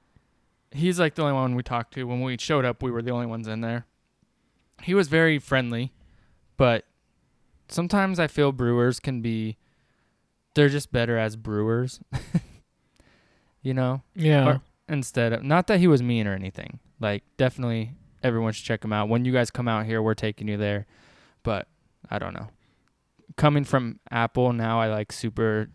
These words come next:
Speaker 1: um, check to see, like, how customer service is. <laughs>
Speaker 2: Ah,
Speaker 1: But
Speaker 2: that's funny.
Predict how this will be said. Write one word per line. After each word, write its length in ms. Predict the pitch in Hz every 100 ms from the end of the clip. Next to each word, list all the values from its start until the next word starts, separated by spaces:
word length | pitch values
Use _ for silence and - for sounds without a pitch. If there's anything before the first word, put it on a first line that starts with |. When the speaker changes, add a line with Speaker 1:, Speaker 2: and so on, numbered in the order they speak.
| _ _ -
Speaker 1:
um, 320 | 120 104 104
check 440 | - 110 - - - _ _ _ _ _
to 80 | 113
see, 320 | - 113 104
like, 420 | 98 98 - - - _
how 200 | - 107 - - -
customer 420 | 113 110 104 101
service 420 | - 101 104 107
is. 260 | 131 120 - - -
<laughs> 60 | - - _ _ _ - -
Speaker 2:
Ah, 760 | 143 165 170 170 170 165 107 107
Speaker 1:
But 60 | 147
Speaker 2:
that's 180 | 151
funny. 480 | - 123 120 120 120